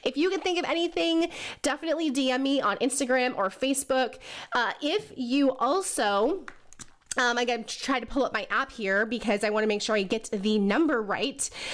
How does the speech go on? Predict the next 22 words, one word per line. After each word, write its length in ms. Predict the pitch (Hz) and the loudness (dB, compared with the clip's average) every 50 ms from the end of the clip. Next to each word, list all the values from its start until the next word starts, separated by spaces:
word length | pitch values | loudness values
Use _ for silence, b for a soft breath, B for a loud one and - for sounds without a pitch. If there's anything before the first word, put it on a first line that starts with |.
| B B B | B B B
But 200 | - - - - - | -2 -2 -2 -2 -4
if 300 | - 285 370 453 440 466 | -2 0 0 0 0 0
you 160 | 381 370 370 349 | 2 2 2 2
want 320 | 320 262 247 - 330 262 | 2 2 2 2 0 -2
to 160 | - - 330 294 | 0 0 0 2
be 200 | 226 277 285 277 | 2 2 0 0
a 40 | |
part 360 | 269 - - - - 208 - - | 0 0 2 2 2 2 0 -4
of 100 | 226 233 | -2 -2
my 120 | 240 226 | -4 -4
text 260 | - 262 262 - - | -2 -4 -6 -4 -2
thread, 160 | - 190 185 - | -2 -2 0 0
if 240 | - 330 359 - - | 0 -2 -2 0 2
you 180 | 370 370 370 | 4 4 4
want 360 | 339 285 240 269 294 285 285 | 4 2 2 2 2 0 0
to 80 | - 302 | 0 0
receive 340 | 254 247 - - 254 240 214 | 0 2 0 0 -2 0 0
daily 320 | 233 233 240 262 262 240 | 2 2 2 4 2 2
encouraging 480 | 240 254 - 269 240 240 233 240 220 220 | 0 0 0 0 0 0 0 0 0 0
messages 400 | 220 220 - 233 220 226 220 - | 0 -2 -2 -2 -2 -2 -2 -2
from 180 | - 220 220 | -4 -4 -2
me, 360 | 226 262 285 277 285 277 269 | 0 2 2 4 2 2 0